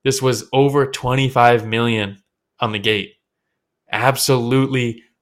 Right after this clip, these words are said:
massive. We just don't know the fighters over here, so it wasn't a big deal here. But it is so massive. And Sakakibara, the guy that ran Pride, who got Pride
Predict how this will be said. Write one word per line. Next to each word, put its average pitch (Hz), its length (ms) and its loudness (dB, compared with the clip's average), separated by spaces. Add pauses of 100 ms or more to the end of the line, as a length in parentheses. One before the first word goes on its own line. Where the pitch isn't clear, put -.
(120)
massive. 113 1160 -8 (840)
We 123 120 -2
just 131 200 -2
don't 131 200 2
know 123 140 4
the 113 100 2
fighters 113 320 2
over 104 140 0
here, 101 200 -4
so 101 140 -6
it 101 80 -6
wasn't 110 220 -4
a - 20 -6
big 104 160 -6
deal 107 160 -2
here. 98 300 -8 (260)
But 113 300 2
it 131 120 0
is 104 300 -2 (300)
so - 300 2
massive. 107 500 -2 (460)
And 110 540 -2 (1160)
Sakakibara, 131 720 6
the 123 80 -2
guy 120 120 4
that 110 120 2
ran 107 200 -2
Pride, 117 480 2 (500)
who 113 200 -4
got 107 260 0
Pride 107 380 2